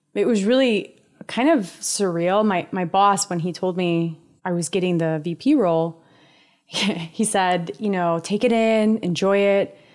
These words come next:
This is like your thirty seconds of fame kind of thing." And it lasted way longer than that. I was like, "Okay, like, we're done. I'm good." But it's very surreal to kind of look back to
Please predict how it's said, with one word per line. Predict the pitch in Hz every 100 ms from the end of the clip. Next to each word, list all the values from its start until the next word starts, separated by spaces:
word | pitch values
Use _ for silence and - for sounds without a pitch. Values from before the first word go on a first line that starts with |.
| _
This | 190 -
is | 208
like | 214 208
your | 185
thirty | 170 185
seconds | 185 180 185 170
of | 165
fame | 175 175
kind | 185 220
of | 220
thing." | 262 269 269 - - - - - - _
And | 233
it | 302 370
lasted | 233 233 254 247 226
way | 202 208 240
longer | 262 233 311 240 226
than | 240 202
that. | 202 196 196
I | 262
was | 285 269
like, | 277
"Okay, | 269 320 233 185 185
like, | 196 196
we're | 220
done. | 214 202 180 175 202
I'm | 214
good." | 214 196 170 175 233 - - - -
But | 208 220 214 214 -
it's | 175
very | 202 220
surreal | 208 180 170 185 170 165
to | 180
kind | - 175
of | 170
look | 175 175
back | - 170 175
to | - 180 170 170